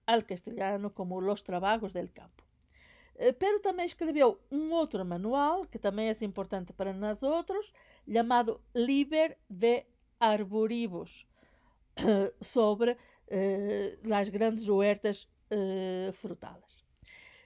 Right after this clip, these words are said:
Eh, Barron, eh, eh, Columela, con Catón el, el censor y con Barrón y con otros autores, eh, latinos, eh, abordó todos los trabajos del campo en el más amplio sentido de la palabra,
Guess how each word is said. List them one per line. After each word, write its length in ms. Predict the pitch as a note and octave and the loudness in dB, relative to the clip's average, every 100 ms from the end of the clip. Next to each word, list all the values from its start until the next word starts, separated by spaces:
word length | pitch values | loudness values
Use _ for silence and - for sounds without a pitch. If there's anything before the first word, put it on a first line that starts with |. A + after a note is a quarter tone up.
| _ | _
Eh, 260 | A#3 B3 - | 8 8 8
Barron, 560 | D#4 A4 G#4+ A4 G#4 - | 4 4 4 2 0 4
eh, 140 | C4 - | 4 6
eh, 240 | C4+ C4 | 4 4
Columela, 600 | C4 F4+ F#4 E4+ D4+ C#4+ | 2 2 2 4 4 4
con 260 | C#4 A#3+ G#3 | 0 -2 -2
Catón 480 | G#3+ G3 - C#4 D4+ | 0 0 0 -2 2
el, 160 | D4+ | 2
el 500 | C#4+ C4 - - B3+ | 2 0 -2 -2 -2
censor 520 | A#3+ D4 C4+ C#4+ C#4 A#3+ | 0 -4 -4 0 0 0
y 80 | |
con 180 | F#3+ F3+ | -4 -4
Barrón 460 | F#3 A3 B3 C#4 C4 | 0 0 2 0 0
y 60 | |
con 160 | - F3+ | -4 -8
otros 220 | F3+ G#3 | -8 -4
autores, 540 | A3+ G#3 G3+ A3+ G#3+ G#3+ - | 0 2 2 -2 -2 -10 -4
eh, 120 | A3+ | -2
latinos, 640 | B3+ C4 D#4 B3 C4+ - _ _ - - - _ _ - | 0 0 -2 -4 -6 -10 _ _ -20 -20 -20 _ _ 0
eh, 480 | C#4+ C#4+ C#4+ - - _ _ _ _ | 4 6 4 0 -4 _ _ _ _
abordó 680 | - F#4 G4+ F#4 F4 F4 F4 - _ _ - | 6 8 8 2 2 0 0 -8 _ _ 0
todos 260 | F#4+ F#4+ | 2 4
los 180 | E4+ D4 | 2 0
trabajos 500 | C4 B3+ C#4+ D4 C#4 | 0 2 0 -2 -2
del 200 | G#3 F#3 | -4 -4
campo 420 | - F#3+ F3 F#3 | -2 -2 -2 -8
en 120 | A3+ | -4
el 140 | C4 C4 | -2 -2
más 480 | C#4 D4+ E4 D#4+ E4 | -4 -2 -2 -2 -4
amplio 420 | E4 E4 D#4 D4+ | -4 -4 -6 -6
sentido 520 | - A3+ G#3+ B3+ C4 | -6 -10 -8 -8 -6
de 80 | A#3 | -4
la 160 | G3+ F#3 | -6 -6
palabra, 340 | D#3 - - | -8 -8 -16